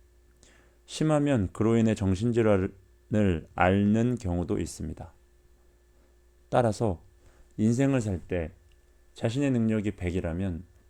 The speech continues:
바깥에 알릴 때는 아무리 많아도 팔십 점만 알리는 게 좋습니다. 이것이 인생을 편하게 사는 길입니다. 만약에 내 능력이 백인데 바깥에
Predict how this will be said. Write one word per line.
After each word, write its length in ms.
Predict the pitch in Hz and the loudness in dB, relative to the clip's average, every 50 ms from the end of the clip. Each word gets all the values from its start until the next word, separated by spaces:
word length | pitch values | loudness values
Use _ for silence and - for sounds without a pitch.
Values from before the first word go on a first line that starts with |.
| _ _ _ _ _ _ _ _ | _ _ _ _ _ _ _ _
바깥에 460 | - - 101 - 120 120 - - 135 117 | -12 -12 -6 -4 -4 -6 -4 -2 -2 0
알릴 320 | 95 85 80 82 82 - | 0 0 -2 -4 -6 -6
때는 360 | 95 87 92 98 92 82 - - - - | -6 -4 -4 -4 -4 -4 -6 -10 -10 -6
아무리 400 | - 104 110 117 120 123 123 117 | -4 -2 -2 0 0 0 0 0
많아도 460 | 104 90 82 82 80 78 95 92 - | 0 -2 -2 -4 -4 -6 -6 -8 -8
팔십 500 | - 135 143 143 135 - - 135 - - | -6 -4 -4 -4 -6 -8 -10 -14 -14 -12
점만 400 | - 104 95 90 92 98 101 90 | -8 -6 -4 -4 -4 -4 -4 -4
알리는 320 | 80 80 82 85 87 87 | -4 -4 -6 -6 -6 -6
게 100 | 87 92 | -6 -6
좋습니다. 480 | 87 82 - - 82 76 71 - 90 - - - - - _ - _ _ - - - _ _ - - - - - _ _ _ | -8 -10 -12 -14 -14 -14 -14 -14 -18 -20 -20 -20 -20 -20 _ -20 _ _ -20 -20 -20 _ _ -20 -20 -20 -20 -20 _ _ _
이것이 540 | - 101 92 95 92 90 - 98 110 131 131 - _ _ _ _ - - - - | -6 -2 0 0 0 0 0 -2 -2 -2 -4 -10 _ _ _ _ -20 -20 -12 -6
인생을 420 | 98 98 92 90 95 90 92 98 | -4 -4 -2 -2 -2 -2 -2 -2
편하게 460 | 92 - 135 135 139 135 127 113 113 98 | -4 -4 -4 -2 0 0 -2 -2 -4 -4
사는 260 | 101 92 95 104 101 | -4 -4 -4 -4 -4
길입니다. 480 | - 104 87 73 71 76 - 90 90 - _ _ _ _ _ _ _ _ _ _ - - _ _ _ - - _ _ _ _ | -6 -8 -8 -8 -8 -10 -12 -16 -20 -20 _ _ _ _ _ _ _ _ _ _ -20 -20 _ _ _ -20 -20 _ _ _ _
만약에 320 | - 101 107 127 135 135 127 | 0 2 2 4 4 4 4
내 140 | 107 104 98 | 4 4 6
능력이 340 | 104 104 110 113 110 107 | 6 4 4 2 0 0
백인데 560 | 92 95 92 82 85 87 87 95 95 87 78 - | -2 -2 -2 -2 -4 -4 -4 -2 -2 -4 -4 -6
바깥에 680 | - 95 - - 104 95 - - 98 95 104 117 131 | -8 -8 -6 -4 -4 -6 -6 -6 -4 -2 -2 -4 -6